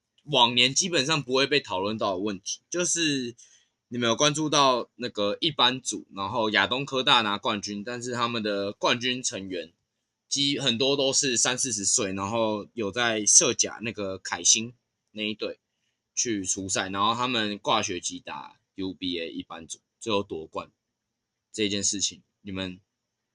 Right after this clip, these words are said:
你们有听说吗？就是我想听看你们对这，因为网络上的风向蛮两极的，对，所以我，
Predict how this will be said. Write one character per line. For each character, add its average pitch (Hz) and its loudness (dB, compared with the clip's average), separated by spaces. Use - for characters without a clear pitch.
你 104 -6
们 104 2
有 98 2
听 107 -4
说 101 -2
吗？ 90 -12
就 104 -6
是 92 -8
我 131 -2
想 127 0
听 127 0
看 127 2
你 110 2
们 95 -2
对 110 2
这， 113 -4
因 170 0
为 190 6
网 131 4
络 156 0
上 151 0
的 117 2
风 120 -2
向 113 0
蛮 101 -2
两 90 0
极 - -2
的， - -20
对， 85 -14
所 98 -6
以 95 -2
我， 87 -8